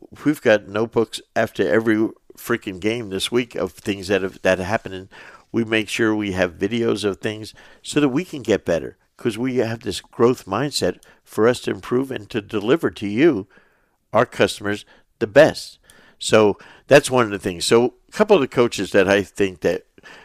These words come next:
just based on the first two rounds, these are people that we're studying and doing it, what I call a deep dive on. Uh, and no particular order, okay? Porter Moser, Loyola. Porter Moser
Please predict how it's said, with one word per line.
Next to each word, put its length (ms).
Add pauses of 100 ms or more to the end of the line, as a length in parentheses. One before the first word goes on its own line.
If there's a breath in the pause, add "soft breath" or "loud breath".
(140 loud breath)
just 300
based 320
on 140
the 80
first 400
two 180
rounds, 540 (320)
these 180
are 60
people 380
that 300
we're 220
studying 440 (300)
and 140
doing 240
it, 100
what 140
I 100
call 220
a 60
deep 320
dive 360
on. 320 (840 soft breath)
Uh, 280 (300)
and 200
no 120
particular 480
order, 360 (500)
okay? 360 (840)
Porter 300
Moser, 500 (300)
Loyola. 500 (840 soft breath)
Porter 240
Moser 540